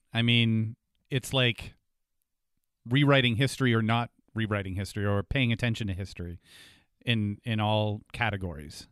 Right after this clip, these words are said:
And this is part of history, and it makes me think about, again, John Philpin, his work with Gary Schaefer in the same area, and he did the profile that caught him.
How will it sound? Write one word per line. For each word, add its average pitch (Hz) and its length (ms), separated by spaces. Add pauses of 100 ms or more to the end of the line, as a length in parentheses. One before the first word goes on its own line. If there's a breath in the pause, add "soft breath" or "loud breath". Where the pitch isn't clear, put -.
And 113 120
this 113 140
is 104 100
part 113 280
of 104 200
history, 110 580 (320 loud breath)
and 104 420
it 107 100
makes 113 220
me 113 100
think 117 200
about, 104 400 (140)
again, 107 440
John 110 260
Philpin, 110 520 (1200 soft breath)
his 120 240
work 120 260
with 104 140
Gary 110 220
Schaefer 123 460
in 107 140
the 104 60
same 107 260
area, 113 560
and 110 140
he 107 40
did 104 140
the 104 60
profile 107 440
that 92 100
caught 117 260
him. 101 220